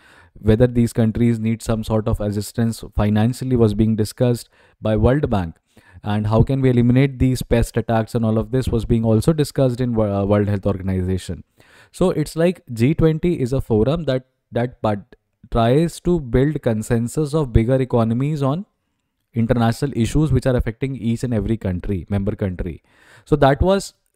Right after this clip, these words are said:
that was the set, I mean, that is where the dust is settled, and it's not a controversial question.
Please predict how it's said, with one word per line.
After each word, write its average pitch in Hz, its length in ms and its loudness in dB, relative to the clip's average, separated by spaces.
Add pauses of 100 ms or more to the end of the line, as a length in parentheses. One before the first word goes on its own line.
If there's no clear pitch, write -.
that 123 300 0
was 165 160 0
the 175 100 -2
set, 131 280 -2
I 123 100 2
mean, 135 200 0
that 117 200 2
is 143 160 -4
where 143 160 0
the 143 140 -4
dust 120 340 0
is 139 100 -2
settled, 139 460 -2
and 127 140 -2
it's - 180 -8
not 117 160 -2
a 131 40 -4
controversial 110 600 0
question. 135 400 -2